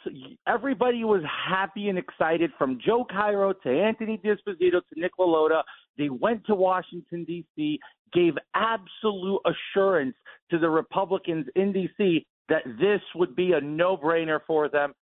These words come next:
"Don't worry, we got it. We just need him out," because Joe Cairo convinced every single New York Republican that they were gonna be dead on arrival if I stayed and ran for re-election. Well, you know what? This is what happens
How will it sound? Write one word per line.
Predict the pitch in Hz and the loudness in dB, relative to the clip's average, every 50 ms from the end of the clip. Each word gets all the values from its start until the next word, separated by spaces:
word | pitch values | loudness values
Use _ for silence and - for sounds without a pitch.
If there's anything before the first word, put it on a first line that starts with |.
| _ _ _ - | _ _ _ -2
"Don't | 170 185 196 202 185 | 0 0 0 0 -2
worry, | 160 196 190 190 190 185 190 185 175 - _ _ _ | 0 0 0 0 0 0 -2 -2 -4 -6 _ _ _
we | 123 120 139 170 175 147 131 | -8 -2 0 0 0 2 0
got | 170 165 160 160 156 156 | 0 0 2 0 0 0
it. | 156 160 - _ _ _ _ _ - | -2 -4 -4 _ _ _ _ _ -4
We | 120 147 165 | -2 0 0
just | 151 180 170 - - | 0 -2 -4 -4 -4
need | 175 175 170 151 | -4 -2 0 2
him | 160 147 143 | 0 2 0
out," | 131 127 113 110 110 - _ _ _ _ _ - | 0 0 0 -2 -2 -4 _ _ _ _ _ -10
because | 131 127 - 147 120 101 92 - | -8 -6 -4 -4 -4 -4 -4 -2
Joe | 139 151 175 175 | 0 0 0 0
Cairo | - 185 185 185 185 180 180 175 | 0 0 0 0 2 0 0 -2
convinced | - 175 170 151 139 147 143 139 143 - _ _ _ _ _ _ _ _ - | -2 -4 -4 -2 0 0 0 0 -4 -6 _ _ _ _ _ _ _ _ -2
every | 147 160 143 160 185 180 - - | -2 -2 0 0 -2 -4 -4 -4
single | 180 170 160 165 160 | -4 0 0 0 0
New | 156 160 156 | 0 -2 -2
York | 151 147 147 143 139 - 143 | 0 0 2 0 0 0 -4
Republican | 127 - 143 135 123 127 123 - - 117 117 117 | -4 -2 -2 -2 0 0 -2 -2 -4 -6 -2 -2
that | 113 110 - - | -2 -2 0 0
they | 135 143 | 0 0
were | 143 147 151 | 2 0 -2
gonna | 135 151 143 143 | -2 -2 -2 -2
be | 120 110 131 127 131 120 - 104 87 - | -4 -4 -4 -4 -4 -6 -8 -12 -4 -2
dead | 117 113 131 | 0 2 2
on | 151 160 170 180 | 2 0 0 0
arrival | 180 175 165 147 135 135 120 120 127 131 - | 0 0 0 0 0 0 -2 -2 -4 -4 -4
if | 123 - - | -4 -4 -2
I | 110 107 - - _ | -2 -2 -4 -6 _
stayed | - 120 107 107 107 110 - - - - - - - | -2 0 2 2 2 0 -2 -6 -10 -12 -10 -4 -2
and | 104 107 110 | -2 0 2
ran | 107 107 104 101 - | 2 2 0 -2 -2
for | - 110 104 | -4 -2 -2
re-election. | 101 104 104 101 101 92 85 - - - - 76 - _ _ _ _ _ - | 0 2 2 2 2 2 0 -4 -8 -10 -12 -12 -12 _ _ _ _ _ -2
Well, | 123 131 131 131 135 | 0 0 2 0 0
you | 117 127 156 | -2 -4 -2
know | 170 190 196 180 | 0 0 2 2
what? | 156 147 151 147 151 - _ _ _ _ _ _ _ _ _ _ _ _ _ _ - | 2 2 2 2 0 -4 _ _ _ _ _ _ _ _ _ _ _ _ _ _ 0
This | 185 180 185 | 0 0 0
is | 214 202 147 151 | -2 -2 -2 0
what | 170 170 - | -2 -2 -2
happens | - - 151 143 143 - - 139 117 110 104 | -2 -4 -2 -2 -2 -2 -2 -2 -2 -2 -6